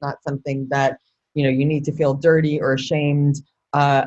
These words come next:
that you want to know more about, then you open the opportunity for continued conversation. And you've gotta use your, you know, your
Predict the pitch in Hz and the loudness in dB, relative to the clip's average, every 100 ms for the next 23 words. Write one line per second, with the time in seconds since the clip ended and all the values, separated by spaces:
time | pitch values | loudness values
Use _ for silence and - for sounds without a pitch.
0 | 147 139 135 143 135 139 160 160 165 139 | -2 -2 0 0 0 2 0 -2 -2 0
1 | 147 135 143 143 147 139 135 127 143 165 | 2 4 2 2 2 2 0 0 0 2
2 | 202 135 143 - - _ _ _ _ _ | 4 2 0 -4 -16 _ _ _ _ _
3 | 156 170 175 175 175 175 170 175 156 156 | -2 2 4 2 0 0 -2 -4 -2 0
4 | 156 151 151 147 147 _ _ 165 160 160 | 0 0 -2 -2 -6 _ _ 2 4 4
5 | 165 151 147 143 135 143 143 147 139 131 | 2 2 0 0 0 -2 -2 -2 -2 -2
6 | 127 - 147 147 175 147 139 131 143 131 | -6 -2 -2 0 0 2 0 -2 -2 -2
7 | 127 127 131 104 107 - 104 131 131 131 | -2 -4 -2 -4 -6 -12 -10 -4 -4 -2
8 | 156 175 196 180 180 170 - 156 151 147 | 0 0 -2 -2 -2 -2 -2 -2 0 2
9 | 143 143 143 _ _ 151 135 135 - _ | 2 0 -4 _ _ -2 0 -2 -6 _
10 | 147 135 | -4 -4